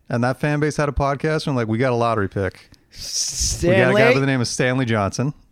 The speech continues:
Speaker 2: Yeah.
Speaker 1: He's, he's gonna turn our franchise around."
Speaker 2: And they were pumped for the first year and a half. Dude, he demanded the ball and he hit a three. I was so impressed.
Speaker 1: <laughs>
Speaker 2: Demanded the ball.
Speaker 1: May as well.
Speaker 2: Hit a three.
Speaker 1: May as well at this point, right?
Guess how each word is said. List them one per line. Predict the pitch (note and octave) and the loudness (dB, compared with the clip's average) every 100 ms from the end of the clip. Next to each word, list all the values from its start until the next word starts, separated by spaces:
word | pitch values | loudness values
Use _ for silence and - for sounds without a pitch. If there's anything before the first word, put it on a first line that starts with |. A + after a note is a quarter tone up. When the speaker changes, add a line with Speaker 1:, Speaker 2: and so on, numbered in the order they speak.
| _ _ _ | _ _ _
Speaker 2:
Yeah. | C3 F#3 A#2 | -12 -8 -8
Speaker 1:
He's, | E3+ | -4
he's | C3+ | -2
gonna | D3 | -2
turn | D3 E3 | 0 -2
our | D#3 | 0
franchise | F3 G3 - G#2+ | -2 -2 0 0
around." | G2+ F#2+ | 0 2
Speaker 2:
And | |
they | A#2+ | 0
were | A#2 | 0
pumped | C3+ F3+ A3+ | 0 0 -2
for | A#2 | -4
the | A2 | -6
first | - A2+ G#2+ - - - _ _ _ _ _ _ _ _ | -2 -2 -2 -12 -18 -20 _ _ _ _ _ _ _ _
year | G2+ A2+ | -4 -2
and | G#2+ | -2
a | |
half. | G#2 B2+ G3+ - _ _ - | -2 -2 -4 -8 _ _ -4
Dude, | G#3 | -2
he | D3+ | 0
demanded | C#3+ D3 D3+ G3 G#3 | 0 0 0 0 0
the | D3+ | -2
ball | A2 B2+ F3+ D3+ | 0 0 0 0
and | B2 | 0
he | A#2+ | 0
hit | C#3+ | 0
a | |
three. | C3 C3 D3 A#2 | 0 0 0 2
I | F#2+ | 0
was | - | -4
so | - - B2+ C3+ D#3+ | -10 -6 -2 0 0
impressed. | B2 B2+ B2+ G#2 - - A2 | 0 0 0 0 0 0 0
Speaker 1:
<laughs> | |
Speaker 2:
Demanded | B2+ B2+ C#3 E3 F#3 D#3+ | 0 0 2 2 2 0
the | C#3+ | -2
ball. | B2+ D3 C3+ F#2+ - - - | 0 0 0 -4 -14 -12 -6
Speaker 1:
May | |
as | D#3 | -2
well. | A2 G2+ A#2+ - _ _ _ _ _ _ _ _ - | 0 0 -2 -8 _ _ _ _ _ _ _ _ -4
Speaker 2:
Hit | G3+ | 0
a | F3 | 0
three. | C#3+ D3 C3 - _ _ - _ _ _ _ _ | 0 0 0 -4 _ _ -20 _ _ _ _ _
Speaker 1:
May | C3 | -2
as | A2+ | 0
well | A#2 | 0
at | A2+ | 0
this | B2+ | -2
point, | - G#2+ A#2 | -2 -2 0
right? | A2 | -2